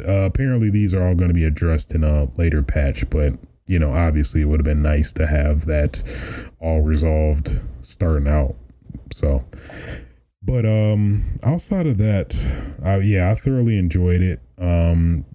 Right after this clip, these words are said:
oh, there was one other issue too, I forgot. There was, um, at times it seemed like particular audio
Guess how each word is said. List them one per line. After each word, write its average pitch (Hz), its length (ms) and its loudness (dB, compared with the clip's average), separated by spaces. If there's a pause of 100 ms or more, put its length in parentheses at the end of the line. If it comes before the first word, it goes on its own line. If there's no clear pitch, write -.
(120)
oh, 104 260 0
there 117 180 0
was 120 180 2
one 104 200 2
other 95 220 2
issue 85 300 0
too, 80 240 0
I 73 60 2
forgot. 78 560 0
There 92 180 0
was, 90 280 2
um, 82 580 2 (720)
at 101 180 -2
times 107 680 0
it 95 160 -2
seemed 131 300 0
like 113 260 -2
particular - 640 -2
audio 117 680 0